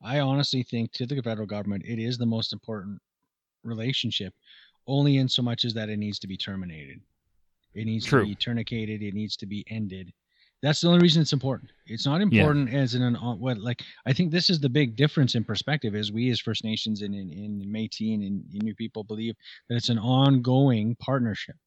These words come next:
Speaker 1: You know, that's what the whole wampum's about.
Speaker 2: Yep.
Speaker 1: And I think the, the reality is, is the federal government, you know, for the last hundred years and even up until this day, has very clearly been expressing the fact that it wishes no part in a continued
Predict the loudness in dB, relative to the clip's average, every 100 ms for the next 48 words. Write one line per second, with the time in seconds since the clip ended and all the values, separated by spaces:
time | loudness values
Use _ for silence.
0 | _ _ _ _ _ _ -4 -4 -4 -6
1 | -8 -8 -8 -6 -4 -2 0 0 -2 -4
2 | -6 -12 -16 _ _ 0 0 -4 -4 -2
3 | -2 0 0 0 -2 0 0 0 -2 0
4 | 2 0 0 -2 -4 -6 -6 -6 -4 -4
5 | -6 -8 -6 -8 -10 _ _ _ -10 -6
6 | -2 -2 -4 -6 -2 -2 0 -2 -2 -4
7 | -2 0 0 0 0 0 -2 -2 -2 2
8 | 2 2 0 0 -2 -2 -4 -4 -4 -2
9 | -2 -4 -8 -10 -8 -2 0 0 -2 -4
10 | -6 -4 -6 -6 -4 -4 -4 -4 0 -2
11 | -2 -8 -10 -10 -12 -14 -20 -20 _ _
12 | _ -2 2 2 0 -2 -2 -6 -8 -8
13 | 0 2 4 2 -2 -4 -2 0 0 0
14 | 0 -2 -4 -2 -2 -2